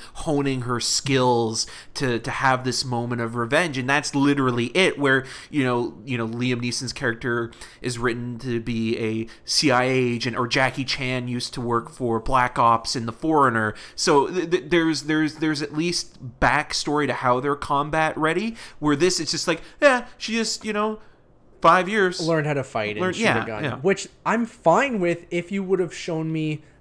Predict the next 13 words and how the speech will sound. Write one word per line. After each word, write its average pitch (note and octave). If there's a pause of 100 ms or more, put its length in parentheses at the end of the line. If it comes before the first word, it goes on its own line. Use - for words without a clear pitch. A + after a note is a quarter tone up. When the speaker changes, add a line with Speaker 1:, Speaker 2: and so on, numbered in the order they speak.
Speaker 2:
an D3
interesting D3
way B2+
of, A2+ (120)
of, A2 (580)
of A#2
her B2+
coming A#2
back G#2
and G#2+
utilizing G2
that, F2+
because A#2+